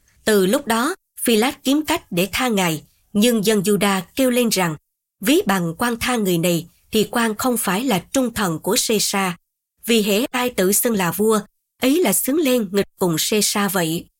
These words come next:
Phi-lát nghe lời đó, bèn dẫn Đức Chúa Giêsu ra ngoài, rồi ngồi trên tòa án, tại nơi gọi là Ba Vê, mà tiếng Hebrew gọi là Gabatha. Vả, bấy giờ là ngày sắm sửa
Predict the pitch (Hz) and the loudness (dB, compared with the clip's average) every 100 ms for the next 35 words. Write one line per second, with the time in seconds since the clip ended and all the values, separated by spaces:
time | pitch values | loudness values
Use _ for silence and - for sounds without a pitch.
0 | _ _ _ _ _ - 240 226 294 - | _ _ _ _ _ -2 2 2 0 -6
1 | 220 226 208 175 156 185 240 370 _ _ | -2 0 2 2 0 0 -2 -4 _ _
2 | - 208 185 185 185 294 - 277 285 233 | -2 0 2 0 0 -2 0 0 2 2
3 | 208 226 214 220 196 180 160 143 _ _ | 2 0 -2 -2 -2 0 -2 -4 _ _
4 | - 202 202 185 180 170 247 233 190 170 | -6 0 0 2 0 0 -2 -2 -2 -2
5 | 208 220 359 - _ _ 202 180 214 247 | -4 -4 -6 -10 _ _ -2 -2 0 -2
6 | 185 185 185 160 - 202 202 208 208 185 | 0 -2 -2 -2 -2 -2 0 0 0 0
7 | - _ _ - 202 196 302 285 254 247 | -8 _ _ -4 -2 0 -2 0 0 0
8 | 247 247 233 - _ - 196 185 180 151 | -2 -2 -4 -8 _ -4 -2 0 0 -2
9 | - 208 190 196 185 190 180 - _ _ | -2 -2 0 -2 -2 -4 -6 -10 _ _
10 | _ _ _ _ - 196 170 226 311 _ | _ _ _ _ -4 -2 0 -2 -6 _
11 | - 220 320 - 196 175 175 170 160 - | -4 0 2 2 2 2 0 0 -2 -2
12 | 240 349 - 180 175 | -2 -2 0 -2 -2